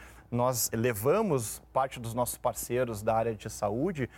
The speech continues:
pra fazer postos avançados de, eh, teste, de, eh, vacinação nas áreas de estacionamento, através de,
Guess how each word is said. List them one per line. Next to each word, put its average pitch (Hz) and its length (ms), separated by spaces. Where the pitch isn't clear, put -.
pra 123 120
fazer 123 380
postos 147 560
avançados 139 880
de, 113 380
eh, 101 480
teste, 131 640
de, 110 640
eh, 107 360
vacinação 123 640
nas 175 260
áreas 147 180
de - 60
estacionamento, 139 760
através 110 560
de, 113 460